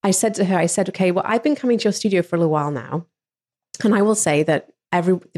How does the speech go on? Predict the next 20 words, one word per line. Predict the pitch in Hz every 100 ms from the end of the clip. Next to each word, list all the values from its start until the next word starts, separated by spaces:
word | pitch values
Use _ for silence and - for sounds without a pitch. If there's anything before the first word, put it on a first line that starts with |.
| 165
the | 180
biggest | 190 208 254 -
factor | 170 - - 165
for | - 160
me | 196 240 160 151 - _ _ _ _ _ 180
versus | 165 165
a | 165
lot | 160 170
of |
other | 180 196
studios | - 180 165 160
around | 151 135 135 190 226 _ _ _ _ -
is | 185 190 185 -
how | - 185 175 170 165 170 - _ _
friendly | - 196 196 143 135 160 -
your | 165
team | 151 - - 156 -
is, | - - - - _ -
actually. | - - - - - _ - - - -
And, | 190 185 185 180 175